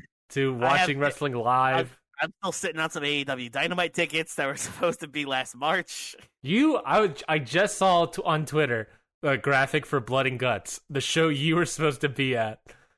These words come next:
Speaker 2: Um, and <laughs> still waiting on those.
Speaker 1: A, a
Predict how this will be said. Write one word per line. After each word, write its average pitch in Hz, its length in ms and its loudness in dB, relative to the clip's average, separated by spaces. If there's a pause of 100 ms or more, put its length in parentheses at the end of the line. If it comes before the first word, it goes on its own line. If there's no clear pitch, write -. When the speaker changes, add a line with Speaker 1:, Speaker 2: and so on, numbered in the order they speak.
(280)
Speaker 2:
Um, 117 760 -2 (240)
and 143 240 -4
<laughs> - 60 -18
still - 420 0
waiting 170 300 4
on 143 140 0
those. 156 460 -2 (680)
Speaker 1:
A, 143 260 -16
a 143 140 -14